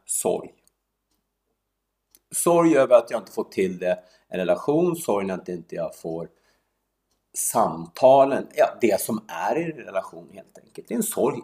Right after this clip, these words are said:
det är en sorg för det. Och mycket av den sorgen är borta. Eh, den har varit borta en stund, men så har det varit massa tankar på det som skulle vara det, som kunde vara det, som borde ha varit.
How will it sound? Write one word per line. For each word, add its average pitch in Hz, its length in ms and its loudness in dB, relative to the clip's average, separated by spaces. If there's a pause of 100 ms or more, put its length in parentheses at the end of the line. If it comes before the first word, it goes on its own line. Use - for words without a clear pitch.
det - 60 -2
är 117 40 0
en 101 80 -6
sorg 120 300 -6
för 143 200 -12
det. 113 180 -14 (500)
Och 156 400 -8
mycket 151 320 -10
av 185 140 0
den 147 180 -4
sorgen 107 480 -6
är 82 280 -6 (280)
borta. - 420 -8 (2250)
Eh, 127 140 -14
den 135 200 -10
har 143 80 -2
varit 139 240 0
borta 147 240 -6
en 120 60 -6
stund, 104 180 -8
men 117 80 -4
så - 120 -2
har 156 60 6
det 156 60 0
varit 151 200 0
massa 160 200 -2
tankar - 540 -8
på 107 220 0
det 107 200 -4
som 104 160 -8
skulle 98 600 -2
vara 95 280 4
det, 98 100 -4
som 110 160 -8
kunde 101 460 0
vara 104 180 2
det, 95 140 -6
som 104 260 -14
borde 117 440 -4
ha 135 160 0
varit. 90 340 0